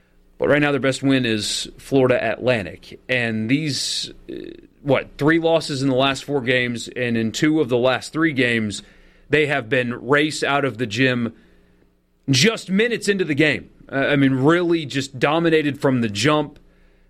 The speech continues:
uh, at Memphis. And again, U C F came out to a twenty-one to nothing lead. I-, in a year that was so important for Kermit Davis for so many reasons, coming off of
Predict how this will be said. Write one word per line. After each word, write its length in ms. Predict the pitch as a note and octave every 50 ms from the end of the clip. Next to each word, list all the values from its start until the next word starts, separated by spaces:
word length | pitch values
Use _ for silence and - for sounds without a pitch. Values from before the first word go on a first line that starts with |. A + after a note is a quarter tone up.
| _
uh, 240 | - A#2+ A2+ A2 G#2+ - - - - - - - - - - _ _ _ _ - -
at 220 | C3+ E3+ E3+ C#3
Memphis. 560 | D#3 D#3+ E3+ E3 E3 E3 D#3+ D#3 - - -
And 340 | C#3 - C3 C3 C3 B2+ B2+
again, 380 | A#2+ B2+ A#2+ C3 B2 A2 G#2 G#2+
U 100 | A2+ A2+
C 220 | A2 - B2+ A#2+
F 200 | A#2+ A2 - -
came 200 | - C3+ A#2+ A2+
out 140 | A2+ G#2+ G2+
to 100 | A#2+ A2
a 40 | G#2
twenty-one 420 | - - C3 B2+ B2+ B2 A#2+ A#2
to 60 | A2
nothing 440 | G#2+ A2 A2 G#2 - A2+ G#2+ G#2+ A#2+
lead. 420 | C3 C3+ C3 B2+ B2+ A#2 A#2 - - - - - - - - _ _ _ _ _ _ _ -
I-, 60 | - F3+
in 180 | E3+ F#3 F#3+
a 40 | F3
year 260 | D3+ C#3 E3 A3+ C4+
that 200 | C4+ C#4 B3 F3
was 140 | F3 E3 -
so 240 | - - F#3 F3+ F#3
important 520 | F3+ D3+ C3+ - C3+ D#3+ E3 D3+ C#3+ -
for 100 | C#3 C3
Kermit 320 | - - D3+ C#3+ C#3 B2+ B2+
Davis 260 | B2+ C3 B2+ B2+ B2
for 120 | - B2
so 240 | A2+ - - D3 C#3+
many 180 | C#3+ C#3 B2+ A2+
reasons, 420 | A2 A#2+ B2 A2+ A#2 G#2 F#2+ -
coming 380 | - - - F3+ G#3+ A#3 G#3+ F3
off 280 | E3 E3+ D#3+ - -
of 280 | D3+ B2+ G#2 G2 -